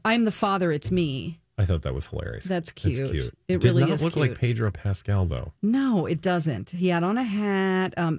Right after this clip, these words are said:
Speaker 1: backstage, they got to take pictures with Taylor Swift. So Jill, his wife, on her Instagram, um, put up pictures of her, their daughters, Olivia and Harper. Uh, and, um,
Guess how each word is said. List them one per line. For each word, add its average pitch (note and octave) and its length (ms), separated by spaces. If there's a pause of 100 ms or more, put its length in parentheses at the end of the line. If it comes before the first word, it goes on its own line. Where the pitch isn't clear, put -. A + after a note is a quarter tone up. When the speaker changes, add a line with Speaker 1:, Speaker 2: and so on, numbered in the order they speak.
(140)
Speaker 1:
backstage, G3 760
they G#3+ 100
got F3+ 180
to - 100
take A3 220
pictures A3 380
with A3 100
Taylor G#3 300
Swift. F#3 420 (240)
So G3+ 240
Jill, F#3+ 360
his A#3 220
wife, F3+ 600
on F3+ 160
her F3+ 120
Instagram, E3+ 840 (300)
um, E3 340
put F#3 160
up F3+ 200 (120)
pictures F#3 540
of E3 260
her, E3+ 320
their E3+ 220
daughters, D#3+ 400
Olivia E3 400
and E3 100
Harper. C#3+ 640 (440)
Uh, E3 380
and, A3+ 400
um, A#3+ 580